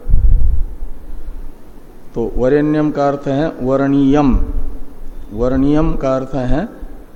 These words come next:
अति सुंदर, वर्ण करने योग्य।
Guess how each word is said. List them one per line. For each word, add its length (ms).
अति 260
सुंदर, 440
वर्ण 300
करने 340
योग्य। 480